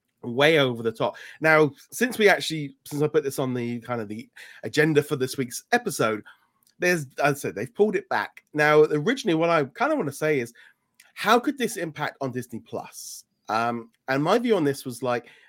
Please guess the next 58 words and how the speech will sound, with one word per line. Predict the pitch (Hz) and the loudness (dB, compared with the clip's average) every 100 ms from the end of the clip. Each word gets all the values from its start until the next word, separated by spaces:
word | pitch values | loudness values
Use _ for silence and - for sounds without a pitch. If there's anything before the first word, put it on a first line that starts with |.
| _ _ _ _ _ - | _ _ _ _ _ 0
if | 277 269 - | 0 0 -4
this | 247 - | -6 -6
worked, | 139 175 - - - - - _ _ _ _ _ _ _ _ _ 165 | -2 0 -2 -6 -16 -18 -20 _ _ _ _ _ _ _ _ _ -16
this | 117 165 - | -4 -4 -2
would, | 151 139 _ _ _ | -8 -10 _ _ _
Disney | 165 156 156 | -2 0 0
w-, | 139 143 | 0 -2
and | 135 135 | -2 0
other | 131 127 | -2 -4
streaming | - 131 123 113 | -6 -4 -4 -4
services | 120 113 113 120 113 | -4 -4 -6 -10 -8
would | 117 117 | -6 -6
then | 113 | -8
start | 113 120 110 - | -8 -8 -8 -8
to | 110 | -12
look | 98 - | -12 -14
at | - | -18
it. | - - - | -18 -20 0
And | 151 | 2
that | 165 | 2
was | 151 | 4
my | 151 | 4
key | 143 151 127 | 4 0 0
worry, | 117 98 98 | 0 -2 -4
was | 104 - - _ _ _ _ _ _ 139 | -8 -10 -18 _ _ _ _ _ _ -4
Disney | 170 165 170 | -2 2 4
might | 151 139 | 4 4
be | |
looking | 147 147 135 | 0 2 -2
at | |
this | 131 147 | -2 -4
now | 131 | -4
going, | 127 156 | -4 -6
"Hmm, | - 240 151 - _ - | -8 -6 -6 -8 _ -4
uh, | 151 180 170 | 0 0 0
we're | 240 | -2
gonna | 269 | -4
s-, | - - | -8 -12
just | - - - | -10 -10 -6
maybe | 160 147 | -4 -4
stay | 131 135 | -2 -2
away | 110 113 | 0 -2
from | 113 104 | -4 -10
this | 104 - - - - | -10 -12 -16 -20 -12
for | 123 | -10
a | |
time | - 123 117 | -4 -4 -2
being | 120 117 | -4 -4
'cause | 123 113 | -6 -8
this | 123 117 | -8 -6
is | |
a | 123 | -6
little | 120 | -4
bit | 117 | -4
of | 110 | -6
a | |
hot | 104 - | -6 -10
potato." | - 139 139 143 | -6 -6 -2 -2